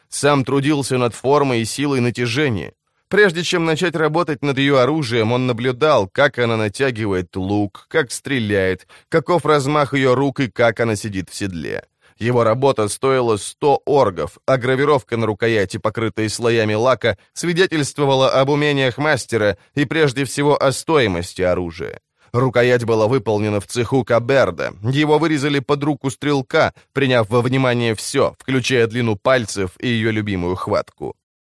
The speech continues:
Стоила рукоять десять оргов. Тетиву изготовили в Маконене,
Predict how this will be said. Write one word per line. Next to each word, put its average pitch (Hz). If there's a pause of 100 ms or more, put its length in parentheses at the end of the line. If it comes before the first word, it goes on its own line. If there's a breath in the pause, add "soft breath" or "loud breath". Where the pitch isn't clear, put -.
Стоила 170
рукоять 139
десять 110
оргов. 78 (280 soft breath)
Тетиву 143
изготовили 131
в 131
Маконене, 90